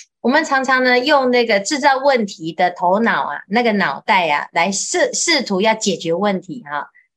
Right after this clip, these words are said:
那这基本上呢，是无解啊。那在《圆觉经》里面讲啊，如果我们用轮回的心想要解决轮回，是无解。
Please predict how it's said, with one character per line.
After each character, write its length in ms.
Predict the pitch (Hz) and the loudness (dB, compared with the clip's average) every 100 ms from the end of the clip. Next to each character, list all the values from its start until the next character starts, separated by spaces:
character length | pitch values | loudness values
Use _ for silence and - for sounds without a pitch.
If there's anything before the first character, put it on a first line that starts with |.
| _ | _
那 100 | 349 | -4
这 160 | 359 370 | 0 0
基 160 | 339 339 | 0 0
本 220 | 220 180 | 0 2
上 240 | 262 240 | 0 2
呢， 260 | 208 185 185 | 2 0 0
是 560 | 190 - 226 208 190 - _ | -4 -4 -2 -2 -4 -10 _
无 160 | - 240 | 0 0
解 340 | - 175 - _ _ _ _ - | 2 -4 -6 _ _ _ _ -16
啊。 220 | 151 - _ _ _ - | -16 -16 _ _ _ -2
那 140 | 311 | 0
在 320 | 311 349 294 - | 2 2 2 0
《圆 160 | 220 247 | 0 4
觉 120 | 247 | 4
经》 180 | 247 254 | 2 0
里 100 | 190 | 0
面 200 | 220 214 | -2 -2
讲 240 | 185 151 | -2 -4
啊， 180 | 151 156 | -4 -4
如 140 | 180 | -2
果 220 | 285 233 185 | 0 0 0
我 60 | |
们 200 | 165 160 | -2 -2
用 260 | 240 226 190 | 0 0 0
轮 220 | 185 202 285 - | 0 0 -4 -4
回 280 | 180 160 165 | 0 0 0
的 220 | 180 156 | -2 -2
心 600 | - - 254 254 262 269 | -2 -2 0 0 -2 -6
想 320 | - 175 151 | -4 -4 -2
要 140 | 214 202 | -2 -2
解 240 | 196 185 | -2 -4
决 200 | 165 175 | -2 -4
轮 240 | 175 180 | -2 -4
回， 360 | 190 147 147 - - | -2 -4 -4 -10 -12
是 320 | - 202 - | -6 -6 -4
无 140 | 208 233 | -2 -2
解。 300 | 226 170 | -2 -4